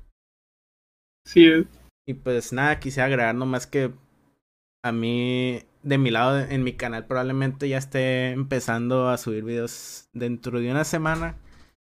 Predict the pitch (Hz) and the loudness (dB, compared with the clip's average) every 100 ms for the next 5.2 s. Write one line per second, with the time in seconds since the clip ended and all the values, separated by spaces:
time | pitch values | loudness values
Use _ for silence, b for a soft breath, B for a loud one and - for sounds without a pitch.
0 | _ _ _ _ - 127 120 117 117 113 | _ _ _ _ -4 -2 0 0 0 -2
1 | 113 113 123 156 170 - - _ - 131 | -4 -4 -2 -2 -4 -12 -20 _ -6 -2
2 | 123 120 117 110 117 113 - 135 127 113 | 0 0 -4 -4 -6 -4 0 4 4 2
3 | - - - _ _ _ 120 120 127 131 | -6 -14 -20 _ _ _ -2 -2 0 -2
4 | 139 127 123 - 113 120 123 123 127 120 | -2 -2 -4 -6 -4 -2 -2 0 0 -2
5 | 110 | -4